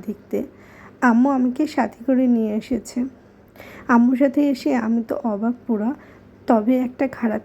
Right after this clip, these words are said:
কিছু, সেটা হলো প্রচণ্ড বৃষ্টি হচ্ছিল আজকে।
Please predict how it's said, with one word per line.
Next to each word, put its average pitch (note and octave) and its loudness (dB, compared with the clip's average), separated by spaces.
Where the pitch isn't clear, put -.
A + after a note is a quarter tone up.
কিছু, C4 -2
সেটা B3+ 2
হলো A#3+ 4
প্রচণ্ড B3 -2
বৃষ্টি C4 -2
হচ্ছিল C4 0
আজকে। C4 -2